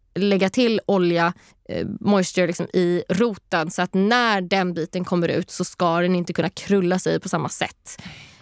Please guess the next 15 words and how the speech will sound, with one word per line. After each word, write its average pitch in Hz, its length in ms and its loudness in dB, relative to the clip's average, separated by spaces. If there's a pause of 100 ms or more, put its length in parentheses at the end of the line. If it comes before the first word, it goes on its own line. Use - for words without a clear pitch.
Eh, 190 360 4
det 233 160 2
man 262 200 2
kan 320 340 2
göra 185 500 2 (140)
om 185 180 2
man 185 220 2
ändå 180 200 0
har 247 380 2
folk 175 320 -4
som 165 340 -2
har 247 220 2
väldigt 185 340 -4
krulliga 185 680 2
naglar, 190 380 2